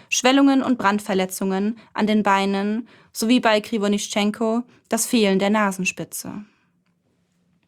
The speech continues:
Auch bei diesen beiden lautet die Todesursache Unterkühlung. Sinaida Kolmogorowas Tod dagegen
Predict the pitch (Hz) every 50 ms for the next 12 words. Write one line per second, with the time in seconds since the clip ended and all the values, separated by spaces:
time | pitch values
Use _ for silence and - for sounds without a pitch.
0 | _ _ _ _ _ _ _ - 214 226 233 - 262 262 262 294 269 - 240 208
1 | 208 196 196 196 196 196 196 202 208 - - - - - - 214 214 220 - 262
2 | 247 247 233 - - 247 220 208 208 196 - - 320 190 180 - 196 196 190 -
3 | - 196 208 220 240 - _ _ - 196 196 196 - 214 214 - - 220 190 180
4 | 175 - - - - _ _ _ _ _ _ _ _ _ _ _ _ _ _ _
5 | _ _ _ _ _ _ _ _ _ _ _ _ _ _ _ _ _ _ _ _
6 | _ _ _ _ _ _ _ _ _ _ _ _ _ _ _ _ _ - - -
7 | 277 277 285 240 277 302 330 320 311 - - 269 262 247 240 226 233 214 233 247
8 | 247 254 226 208 - - - - 202 196 190 - 190 185 185 196 190 185 196 202
9 | 208 214 233